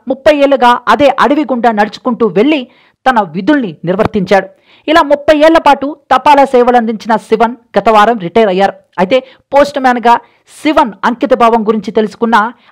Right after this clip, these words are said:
ఐఏఎస్ అధికారిని సుప్రియా సాహు ఈ విషయాన్ని తాజాగా Twitter-లో పేర్కొన్నారు. అంకిత భావంతో తన కర్తవ్యాన్ని నిర్వర్తించిన శివన్ను ప్రశంసిస్తూ ఐఏఎస్ అధికారి సుప్రియా సాహు చేసిన ట్వీట్ ప్రస్తుతం సోషల్ మీడియాలో వైరల్గా మారుతుంది. అంతేకాకుండా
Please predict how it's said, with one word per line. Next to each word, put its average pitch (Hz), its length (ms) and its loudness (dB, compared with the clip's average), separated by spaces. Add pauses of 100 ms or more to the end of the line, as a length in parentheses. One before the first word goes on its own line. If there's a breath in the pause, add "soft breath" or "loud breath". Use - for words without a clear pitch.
(120)
ఐఏఎస్ 254 400 0 (160)
అధికారిని 220 480 0 (200)
సుప్రియా 240 400 0
సాహు 247 500 0 (100)
ఈ 220 100 -6
విషయాన్ని 233 440 -2 (460 soft breath)
తాజాగా 254 440 2
Twitter-లో 220 460 -2
పేర్కొన్నారు. 196 500 0 (240 soft breath)
అంకిత 285 320 0
భావంతో 262 540 0 (100)
తన 247 80 0
కర్తవ్యాన్ని 254 600 0
నిర్వర్తించిన 226 680 -4
శివన్ను 233 500 -4
ప్రశంసిస్తూ 233 720 -4 (360 soft breath)
ఐఏఎస్ 233 440 0
అధికారి 233 440 -2 (160)
సుప్రియా 226 340 0
సాహు 247 380 0 (100)
చేసిన 226 220 -2
ట్వీట్ 220 420 -6
ప్రస్తుతం 226 340 -2 (280 soft breath)
సోషల్ - 400 0
మీడియాలో 202 480 -2
వైరల్గా 202 440 0
మారుతుంది. 190 420 -2 (280 soft breath)
అంతేకాకుండా 254 760 -2